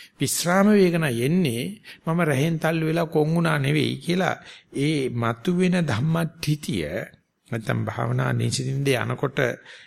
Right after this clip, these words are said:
යන්න දෙන ගතිය තන්නේ කර පෞරුෂත්ව ලක්ෂණයක්. උගව දෙනකොට මේක පේන්නේ දැන් මොනවත්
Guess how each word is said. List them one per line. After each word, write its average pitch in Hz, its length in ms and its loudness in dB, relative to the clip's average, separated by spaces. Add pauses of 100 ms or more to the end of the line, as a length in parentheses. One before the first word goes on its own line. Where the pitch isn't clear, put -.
(200)
යන්න 127 300 2
දෙන 170 280 0
ගතිය 123 480 -2 (540)
තන්නේ 185 520 -4
කර 196 280 -4
පෞරුෂත්ව 170 580 -4
ලක්ෂණයක්. - 520 -12 (1700)
උගව 151 380 2
දෙනකොට 185 360 4
මේක 143 280 2
පේන්නේ 131 440 0
දැන් 147 160 0
මොනවත් 131 540 -4